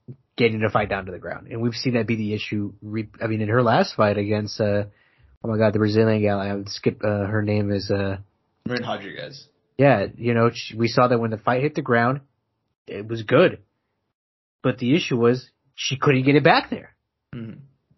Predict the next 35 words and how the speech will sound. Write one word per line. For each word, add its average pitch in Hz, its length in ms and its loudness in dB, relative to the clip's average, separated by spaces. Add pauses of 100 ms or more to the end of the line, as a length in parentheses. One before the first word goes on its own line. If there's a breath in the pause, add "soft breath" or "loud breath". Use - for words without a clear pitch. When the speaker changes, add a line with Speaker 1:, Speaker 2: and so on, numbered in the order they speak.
(420)
Speaker 1:
And 135 480 -4
I 123 80 -8
think 165 180 -8
with 139 160 -2
her, 143 220 2
and 135 340 -4
look, 180 200 2
the 123 80 -4
good 127 180 0
thing 131 140 2
we've 123 120 0
noticed 120 240 0
is 110 80 -6
she's 110 160 -8
starting 113 220 -2
to 110 60 -2
get 107 80 -2
a 104 40 -4
little 117 160 0
bit 120 100 -2
more 110 100 -4
comfortable 110 240 -4
with 104 80 -6
her 104 80 -6
striking. 131 360 0
Obviously, 110 220 -2
it's 104 100 -12
not 98 180 -10
clean, 131 360 0
it's 101 180 -8
not 110 200 -4
there, 107 280 0
it's 101 140 -10
not 101 180 -4
perfect, 117 460 0